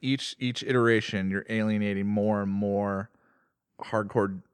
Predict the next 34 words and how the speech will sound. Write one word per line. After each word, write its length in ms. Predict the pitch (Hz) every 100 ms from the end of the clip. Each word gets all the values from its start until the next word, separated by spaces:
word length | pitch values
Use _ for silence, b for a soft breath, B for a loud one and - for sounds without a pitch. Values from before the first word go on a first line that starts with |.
| - 123
Ducatisti, 960 | 117 107 95 110 104 - 92 90 85 -
and 100 | 95
it's 140 | 95 110
like 100 | 98
a 40 |
bell 260 | 87 98 98
curve, 260 | 78 80
right? 260 | 90 92 92
So 100 | 104
maybe, 280 | 104 107 110
like, 200 | 98 -
before 440 | - 156 143 117
we 80 | 104
were 80 | 98
kinda 200 | 113 101
getting 200 | 107 104
into 160 | 107
the 60 | 98
long 220 | 98 98
tail. 280 | - 98 85
Well, 100 | 87
now 220 | 107 147
we're 100 | 131
getting 220 | 113 92
into, 200 | 95 -
like, 280 | 92 90 - b b b b b b b
second 300 | - 127 113
deviation, 880 | 101 95 92 95 95 85 80 87 104
the 80 | 101
second 300 | - 113 98
standard 260 | 104 95
deviation, 720 | 92 92 92 95 92 90 85 82
first 240 | 110 98
sta-, 200 | -